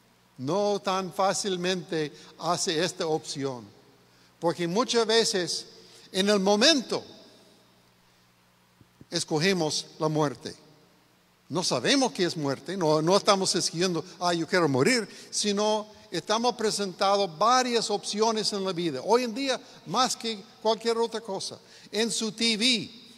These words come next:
<laughs> ¿cuántos canales hay <laughs> en el T V?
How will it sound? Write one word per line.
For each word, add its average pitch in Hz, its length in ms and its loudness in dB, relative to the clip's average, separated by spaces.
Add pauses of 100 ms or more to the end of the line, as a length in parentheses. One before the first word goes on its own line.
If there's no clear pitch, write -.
(120)
<laughs> - 360 -10
¿cuántos 202 360 0
canales 190 640 4 (120)
hay 156 320 4 (160)
<laughs> - 180 -14
en 214 180 -2
el 165 160 -8
T 147 200 -8
V? 117 220 -10